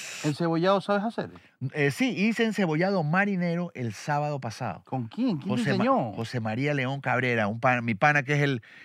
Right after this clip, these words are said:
Speaker 2: el editor de G-, de G K, un, un
Speaker 1: O sea,
Speaker 2: periódico.
Speaker 1: ¿hizo el man y te enseñó o hicieron juntos?
Speaker 2: Hicimos, él me puso a trabajar a mí, hicimos las compras juntos, yo influí en el diseño estético de este marinero, que no es un est-, no es un marinero cualquiera,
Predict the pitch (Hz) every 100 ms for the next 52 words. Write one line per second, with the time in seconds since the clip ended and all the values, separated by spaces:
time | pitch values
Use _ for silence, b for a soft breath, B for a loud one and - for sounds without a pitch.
0 | B - 123 123 123 151 143 127 185 175
1 | 151 160 139 131 127 156 170 139 - 139
2 | 135 139 135 147 - - 233 208 262 247
3 | 247 220 208 175 180 156 120 151 143 -
4 | 190 185 160 165 113 - - 147 - 196
5 | 202 220 214 - 185 220 202 226 214 208
6 | 175 143 127 170 147 127 110 92 127 180
7 | 196 175 139 185 202 214 180 185 190 180
8 | 226 - B B B 131 156 208 214 180
9 | 170 170 190 196 117 160 160 147 139 202
10 | 214 196 156 127 180 185 160 147 127 131
11 | 131 143 135 131 147 175 143 131 120 135
12 | 135 117 131 131 131 143 143 117 113 127
13 | 113 101 143 120